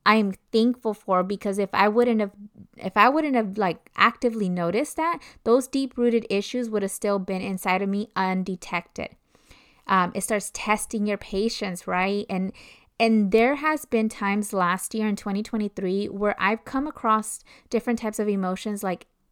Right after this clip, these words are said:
like, almost anger, madness, upsetness, like, it needs to happen already, right?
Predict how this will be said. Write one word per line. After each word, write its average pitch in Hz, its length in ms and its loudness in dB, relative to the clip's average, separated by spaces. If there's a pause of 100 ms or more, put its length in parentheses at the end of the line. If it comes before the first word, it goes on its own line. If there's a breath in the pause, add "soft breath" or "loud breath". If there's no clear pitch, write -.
(140)
like, 185 200 -2 (260)
almost 247 320 2 (100)
anger, 196 640 0 (140)
madness, 190 800 0
upsetness, 185 1120 -4
like, 175 300 -4 (800 loud breath)
it 226 120 8
needs 247 300 2
to 262 120 -6
happen 226 520 -2
already, 175 500 0
right? 180 400 -2